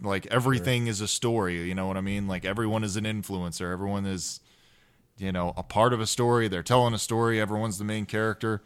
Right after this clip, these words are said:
Speaker 1: Everybody needs some, something to fall in line in some kind of story. And even I feel like people who enjoy pro sports at large are probably no different. Like, they,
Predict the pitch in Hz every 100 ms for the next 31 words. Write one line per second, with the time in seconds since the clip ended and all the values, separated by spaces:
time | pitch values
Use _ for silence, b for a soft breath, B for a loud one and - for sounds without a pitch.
0 | b b b b - 170 180 185 180 185
1 | 175 165 151 165 139 107 123 - - -
2 | 147 143 - - - 131 135 120 104 98
3 | - 107 107 107 107 101 101 101 98 95
4 | 92 101 95 95 - 92 95 - 101 107
5 | 87 82 87 101 110 117 98 98 95 117
6 | 107 107 104 - 104 104 104 110 110 107
7 | 104 107 107 - 104 104 - - - b
8 | b b b - - 92 95 101 98 87
9 | 90 92 92 90 90 90 87 - 98 95
10 | 90 92 85 82 90 90 104 92 87